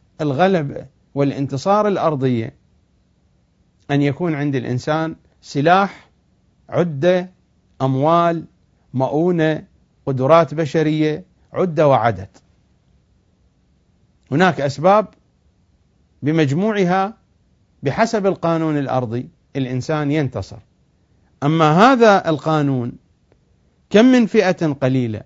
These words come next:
غلبت فئة كثيرة بإذن الله"، هذا ليس من القوانين الترابية. القانون الترابي كلما كان الجيش أكثر عدد، أكثر تنظيم،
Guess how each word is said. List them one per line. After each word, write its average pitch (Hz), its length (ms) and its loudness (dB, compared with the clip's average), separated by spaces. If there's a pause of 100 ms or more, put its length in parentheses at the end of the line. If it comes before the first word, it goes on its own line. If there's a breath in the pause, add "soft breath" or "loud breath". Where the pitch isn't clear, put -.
غلبت 151 720 2
فئة 180 480 0
كثيرة 123 540 -6 (480)
بإذن 160 380 -4
الله"، 139 360 -2 (600)
هذا 220 300 2
ليس 226 240 -2
من 190 200 -2
القوانين 143 580 0
الترابية. 113 680 -4 (480)
القانون 208 540 0
الترابي 151 680 0 (1300)
كلما 180 640 0 (300)
كان 165 240 0
الجيش 147 480 -2
أكثر 143 380 0
عدد، 127 360 -2 (140)
أكثر 156 340 -4
تنظيم، 127 600 -6